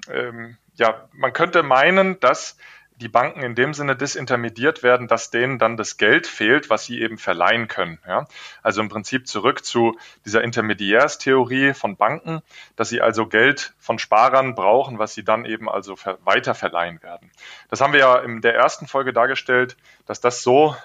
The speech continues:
äh, nicht stimmt, sondern dass die Bank praktisch jedes Mal, wenn sie einen Kredit vergibt, neues Geld erzeugt. Ähm, und wenn man jetzt den Begriff Disintermediation hört, dann könnte man natürlich schnell wieder in diese Richtung denken.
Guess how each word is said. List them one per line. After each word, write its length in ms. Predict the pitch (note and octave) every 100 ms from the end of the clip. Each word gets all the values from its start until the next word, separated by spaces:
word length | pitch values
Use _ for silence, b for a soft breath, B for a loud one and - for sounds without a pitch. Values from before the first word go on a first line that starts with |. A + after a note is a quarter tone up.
| -
äh, 160 | A2+ A2
nicht 220 | A#2 -
stimmt, 400 | - C3 F3+ - B B
sondern 260 | - A2 G#2
dass 140 | G#2+
die 120 | - A2+
Bank 280 | A#2 C3+
praktisch 360 | - A#2 A2 -
jedes 220 | A#2 A#2
Mal, 140 | A2+ G#2
wenn 140 | A2
sie 100 | G#2
einen 100 | G#2+
Kredit 320 | - G2+ B2+
vergibt, 360 | - G2+ G#2+ G2+
neues 340 | G2+ A2 -
Geld 200 | G#2 G2
erzeugt. 540 | F#2+ - G2+ D#3+ - - B B B B - A#2+
Ähm, 260 | A#2+ A#2 _ _ _ _ -
und 140 | A#2+ A2+
wenn 120 | C3+
man 120 | C#3
jetzt 220 | C3 -
den 140 | A#2+ A2+
Begriff 320 | A#2 C#3 -
Disintermediation 1120 | C3+ C#3 A#2 A#2 A#2 A2+ G#2 - A#2 A#2 F#2
hört, 420 | G#2+ E3 F#3+ -
dann 100 | A2
könnte 220 | - B2
man 160 | A#2+ A2+
natürlich 380 | A2 A2 A2 -
schnell 320 | G#2+ B2+ B2
wieder 240 | A2+ A2
in 120 | G#2 G#2
diese 280 | A#2 A2
Richtung 320 | G#2+ - F#2+ F2+
denken. 340 | G#3 D#3+